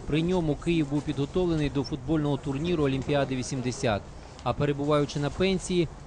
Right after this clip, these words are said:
тривалий час був головою наглядової ради футбольного клубу «Динамо Київ».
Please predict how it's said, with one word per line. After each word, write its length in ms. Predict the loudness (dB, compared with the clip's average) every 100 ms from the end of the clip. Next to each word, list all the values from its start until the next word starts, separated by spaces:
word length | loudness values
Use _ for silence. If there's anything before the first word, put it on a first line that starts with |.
| 0
тривалий 420 | 2 4 2 2
час 340 | 2 4 4
був 160 | 0 -2
головою 420 | 0 0 2 2
наглядової 560 | 2 0 0 2 4 4
ради 280 | 4 4
футбольного 520 | 0 -4 0 0 0 -2
клубу 280 | 0 0 2
«Динамо 400 | 2 2 0 -2
Київ». 420 | -2 0 0 -2